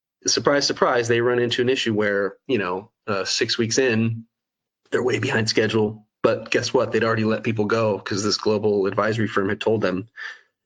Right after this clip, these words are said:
"Just start letting people go or start putting them into other functions." And they were in this terrible position of having to rehire people, bring them back in while the, the rest of the implementation was taking place.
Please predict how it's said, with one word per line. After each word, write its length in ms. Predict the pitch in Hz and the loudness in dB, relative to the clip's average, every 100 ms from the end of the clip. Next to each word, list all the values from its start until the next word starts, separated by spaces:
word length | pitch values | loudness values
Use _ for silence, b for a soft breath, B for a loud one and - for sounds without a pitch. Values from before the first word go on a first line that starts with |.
| _ | _
"Just 160 | 117 - | -2 2
start 160 | 107 | 2
letting 220 | 82 98 95 | 2 0 -2
people 240 | 104 107 | -2 0
go 300 | 110 110 110 | 2 2 2
or 100 | 90 | 0
start 280 | - 104 - | 0 -2 0
putting 180 | 107 101 | 0 2
them 120 | 101 | 0
into 160 | 101 | 0
other 160 | 104 95 | 0 0
functions." 560 | 120 123 - 101 104 - b b _ _ | 0 0 0 0 -4 -8 b b _ _
And 160 | 120 117 | 2 4
they 80 | 117 | 4
were 160 | 117 | 2
in 80 | 113 | 2
this 160 | 113 - | 0 0
terrible 300 | 113 113 104 | 0 0 0
position 340 | 104 120 135 | 0 2 2
of 200 | 107 101 - | 0 -2 -4
having 200 | 107 107 | -2 0
to 60 | |
rehire 580 | 92 104 101 107 120 113 | 0 0 0 0 0 -2
people, 440 | - 95 95 92 117 | -4 -2 -2 -2 -2
bring 160 | 107 113 | 0 0
them 100 | 110 | 0
back 240 | 104 - | -2 -2
in 320 | 113 110 110 - | 0 0 -2 -8
while 640 | 117 104 104 104 98 98 - _ _ | -2 0 2 2 0 -2 -8 _ _
the, 320 | - 101 101 | -2 0 0
the 100 | 104 | 0
rest 280 | 101 98 - | 0 0 -2
of 80 | 101 | -2
the 80 | |
implementation 560 | 104 104 104 113 107 104 | 0 -2 -2 0 0 0
was 100 | - | 0
taking 260 | 104 110 104 | -2 0 0
place. 460 | 110 113 110 - | 0 0 -2 -6